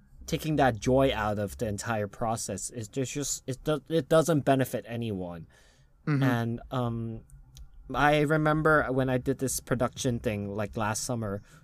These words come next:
Speaker 1: one of the drivers told me, like, I was complaining to him about the production manager who was, like, giving me a lot of crap.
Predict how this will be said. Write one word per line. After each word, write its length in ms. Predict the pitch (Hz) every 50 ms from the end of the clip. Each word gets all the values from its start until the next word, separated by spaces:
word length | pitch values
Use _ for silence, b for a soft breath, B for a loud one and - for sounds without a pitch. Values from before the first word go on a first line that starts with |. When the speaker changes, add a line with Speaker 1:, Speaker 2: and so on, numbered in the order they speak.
| b - -
Speaker 1:
one 240 | 123 120 131 131 131
of 140 | 127 123
the 240 | - 131 120 117 107 101
drivers 600 | - 127 120 117 123 120 113 107 101 101 - -
told 240 | - - 123 113 110
me, 340 | 117 113 110 110 110 104 - - - - -
like, 180 | 127 113 -
I 80 | 120 127
was 120 | 127 123
complaining 500 | - 135 117 - - 139 131 131 127 123 123
to 100 | - 123
him 160 | 117 117 117
about 380 | 110 - 117 110 110 107 -
the 80 | - 117
production 520 | 98 - - - 117 120 113 - - 120
manager 420 | 113 104 107 107 107 101 - 107 92
who 120 | 90 101
was, 240 | 107 110 107 98 104
like, 180 | 101 90 - -
giving 340 | 110 104 101 107 104 98
me 120 | 95 98 101
a 80 | 98
lot 180 | 92 95 92 90
of 120 | 90 -
crap. 380 | - - - 110 101 92 -